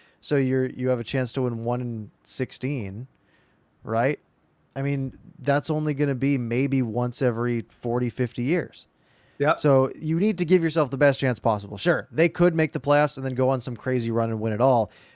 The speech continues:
Speaker 1: but that's basically what they did in the bubble, right? And they ran into Vegas, a team that they almost beat, that they were so clearly outmatched by, and it took a goalie putting up a nine eighty-five save percentage for them to have a shot, which is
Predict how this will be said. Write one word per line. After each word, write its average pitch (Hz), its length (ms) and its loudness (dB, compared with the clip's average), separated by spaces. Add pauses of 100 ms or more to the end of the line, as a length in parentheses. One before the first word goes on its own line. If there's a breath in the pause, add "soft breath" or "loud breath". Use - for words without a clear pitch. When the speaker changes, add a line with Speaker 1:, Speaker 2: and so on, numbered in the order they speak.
Speaker 1:
but 147 300 0
that's 160 260 0
basically 160 640 0
what 143 260 0
they 139 120 0
did 131 180 0
in 127 100 -6
the 113 80 -4
bubble, 120 440 0 (180)
right? 131 280 0
And 123 180 -6
they 127 80 0
ran 131 200 0
into 117 180 -6
Vegas, 120 360 2
a - 60 -6
team 185 200 -2
that 170 80 -4
they 160 100 2
almost 165 500 0
beat, 160 260 2 (320 soft breath)
that 139 180 -4
they 139 100 2
were 123 200 -2
so 147 440 0
clearly 127 440 0
outmatched 117 480 -4
by, 98 300 -2 (280 soft breath)
and 131 100 -2
it 120 120 -4
took 139 180 -4
a 131 60 -2
goalie 123 340 0
putting 123 200 0
up 117 120 -2
a 110 40 -2
nine 113 320 -4
eighty-five 110 480 -2
save 123 240 -2
percentage 104 320 -6
for - 120 -10
them 104 180 -4
to 104 80 -6
have 107 140 -2
a 104 40 -4
shot, 131 460 2 (380 soft breath)
which 127 200 -2
is 123 200 -2